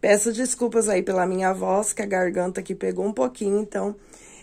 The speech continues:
é, desde sábado aí da videoaula que eu postei, eu já tava um pouquinho rouca e a garganta piorou um, um pouquinho mais, mas temos que trabalhar, não é verdade? Então, se Deus quiser,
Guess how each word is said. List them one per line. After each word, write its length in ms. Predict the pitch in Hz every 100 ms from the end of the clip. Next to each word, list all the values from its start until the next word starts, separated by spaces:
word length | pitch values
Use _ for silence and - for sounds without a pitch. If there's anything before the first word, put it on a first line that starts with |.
| -
é, 520 | - 185 175 170 165 170
desde 360 | 185 196 202
sábado 540 | 208 - 196 185 180 180
aí 240 | 175 185
da 260 | 180 180 196
videoaula 580 | 233 202 202 185 190
que 80 | 190
eu 40 | 196
postei, 360 | 202 196 196
eu 40 | 185
já 160 | 196
tava 320 | - 202 208
um 80 | 254
pouquinho 460 | 254 254 220 220 226
rouca 520 | 202 190 202 - - - - - -
e 140 | -
a 80 | 226
garganta 480 | 220 220 202 202 226
piorou 600 | 226 220 208 202 202 202
um, 80 | -
um 60 | 180
pouquinho 520 | 196 196 - 233 277
mais, 400 | 247 180 226 262
mas 580 | 240 196 233 403 - - - _ _
temos 360 | - 208 214 214
que 120 | -
trabalhar, 640 | 247 233 208 233 247 170 170
não 80 |
é 20 | 180
verdade? 520 | 190 190 202 190 185
Então, 220 | - 196
se 180 | 202 202
Deus 200 | 196 202
quiser, 400 | 208 196 185